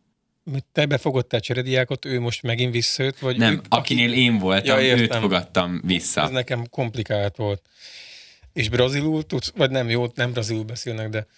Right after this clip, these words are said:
Speaker 2: Portugálul.
Speaker 1: tudom, jó van, már köszi. Jó van ideírva. És
Speaker 2: <laughs>
Speaker 1: úgy megtanultál valamennyit, vagy, vagy ott
Speaker 2: Nagyon-nagyon alapokat.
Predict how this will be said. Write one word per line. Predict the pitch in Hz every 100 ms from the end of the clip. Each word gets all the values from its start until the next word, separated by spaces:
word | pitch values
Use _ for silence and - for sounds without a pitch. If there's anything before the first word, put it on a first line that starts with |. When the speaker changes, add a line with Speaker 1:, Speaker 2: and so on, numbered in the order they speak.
| _
Speaker 2:
Portugálul. | 87 - - - - 85
Speaker 1:
tudom, | 120 107
jó | 113 113
van, | 107
már | 107
köszi. | - 117 113 101 _ -
Jó | 127
van | 120
ideírva. | 113 113 110 107 95 _ -
És | 151 101 185 - 113
Speaker 2:
<laughs> | - -
Speaker 1:
úgy | 165
megtanultál | 131 127 123 135 131 139 135
valamennyit, | 131 135 139 139 135
vagy, | 131 127 -
vagy | 156 110
ott | 107
Speaker 2:
Nagyon-nagyon | 101 95 92 90 87 85
alapokat. | 80 78 73 78 - 80 80 -